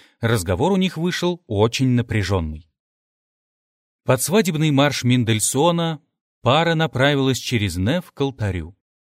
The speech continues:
Казалось, все было в порядке, если не принимать во внимание неразговорчивость жениха. В церковный зал стеклось море народу. Присутствующие на службе стремились собственными глазами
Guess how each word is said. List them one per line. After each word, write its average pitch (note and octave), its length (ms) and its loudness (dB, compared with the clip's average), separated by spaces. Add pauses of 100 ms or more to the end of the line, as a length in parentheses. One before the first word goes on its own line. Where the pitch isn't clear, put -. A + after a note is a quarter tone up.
(160)
Казалось, F3 520 0
все G3 340 2
было D#3 280 -2
в - 80 -14
порядке, G#2+ 560 -2 (360)
если B2 340 0
не A#2 140 4
принимать A2 420 0
во G#2 140 0
внимание G#2+ 580 0 (240)
неразговорчивость A#2 960 0
жениха. A2+ 540 -2 (560)
В - 80 -20
церковный B2 580 2
зал A#2+ 320 2
стеклось B2+ 560 -2
море D#3+ 360 2
народу. C3+ 520 -2 (240)
Присутствующие B2+ 880 -2
на A#2+ 140 2
службе B2+ 420 -4
стремились C3 640 -2
собственными C3 600 0
глазами A#2 640 0